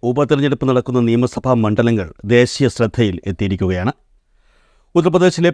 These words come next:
പത്ത് സീറ്റുകളിലേക്ക് നടക്കുന്ന ഉപതെരഞ്ഞെടുപ്പിനുള്ള ഒരുക്കങ്ങൾ എല്ലാ രാഷ്ട്രീയ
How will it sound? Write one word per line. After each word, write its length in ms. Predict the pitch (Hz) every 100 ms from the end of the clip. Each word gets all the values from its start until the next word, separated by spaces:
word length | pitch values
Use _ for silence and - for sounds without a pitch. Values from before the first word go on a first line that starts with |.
| -
പത്ത് 320 | 156 - 180
സീറ്റുകളിലേക്ക് 640 | - 147 139 151 156 135
നടക്കുന്ന 440 | 139 135 143 139 143 -
ഉപതെരഞ്ഞെടുപ്പിനുള്ള 840 | 139 147 139 139 143 127 135 131
ഒരുക്കങ്ങൾ 600 | 123 113 123 151 127 101 -
എല്ലാ 220 | 127 143
രാഷ്ട്രീയ 420 | 143 131 - 143